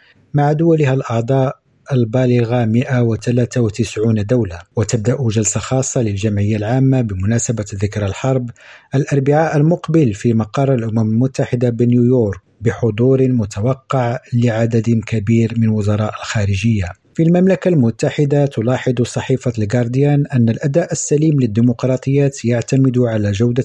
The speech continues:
المعلومات التي تشكل إطارًا للنقاش داخلها، لكن الرقمنة وظهور وسائل التواصل الاجتماعي والأشكال متزايدة التعقيد للذكاء الاصطناعي توفر فرصًا جديدة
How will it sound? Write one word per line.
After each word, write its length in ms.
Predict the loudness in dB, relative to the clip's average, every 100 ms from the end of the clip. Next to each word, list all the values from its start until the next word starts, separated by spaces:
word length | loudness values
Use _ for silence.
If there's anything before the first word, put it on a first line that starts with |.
| -2
المعلومات 800 | -2 -2 -4 -2 0 2 0 -4 _ _ -2
التي 380 | 0 0 0 -2
تشكل 560 | -2 -2 -2 -2 -2 -2 -2
إطارًا 340 | -2 -2 0
للنقاش 720 | 0 0 0 -2 -4 -4 -4
داخلها، 640 | -4 -4 -2 -2 -2 -4 -12 _ _
لكن 380 | -4 -2 0 2
الرقمنة 580 | 2 -2 0 0 2 2
وظهور 520 | 0 -2 -4 0 0
وسائل 520 | 0 -4 -2 -2 -4
التواصل 580 | -8 -8 -6 -2 -2 -4
الاجتماعي 880 | -6 -6 -6 -2 0 2 2 2 -2 -8 _
والأشكال 720 | -2 0 -2 -4 0 2 2
متزايدة 560 | 0 0 0 2 2 0 -4
التعقيد 600 | -8 -4 -4 -2 -2 0
للذكاء 440 | 0 -2 -2 -2 -4
الاصطناعي 800 | -4 -8 -4 0 2 2 0 0 -4
توفر 540 | 0 0 0 0 0
فرصًا 460 | 0 -2 -2 0 0
جديدة 800 | 2 0 0 0 0 0 -2